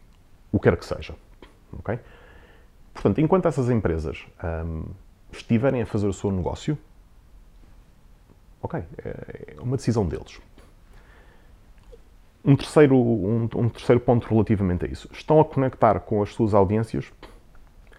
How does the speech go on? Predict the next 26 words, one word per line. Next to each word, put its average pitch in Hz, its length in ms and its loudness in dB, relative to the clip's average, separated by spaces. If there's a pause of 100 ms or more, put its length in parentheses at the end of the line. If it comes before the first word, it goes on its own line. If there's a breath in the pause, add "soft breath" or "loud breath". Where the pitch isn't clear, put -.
(1500 soft breath)
Aparentemente 151 640 4
sim. 98 240 0 (960 loud breath)
Porque - 180 -2
os 120 80 6
que - 100 -2
não 170 100 6
estão 117 200 0
a - 20 0
conectar 104 300 0
com - 140 -2
as 98 60 2
audiências 120 580 0 (320)
tendem 107 260 2
a - 20 4
desaparecer, - 520 -2 (180)
certo? - 320 -6 (720 soft breath)
Se - 260 2
ainda 151 240 6
existem 113 500 2 (200)
e 104 100 2
se - 80 -6
são, 92 500 -2
ahm, 87 460 -4 (420)
rentáveis 98 800 -2
esses - 240 -6
negócios, 80 560 -6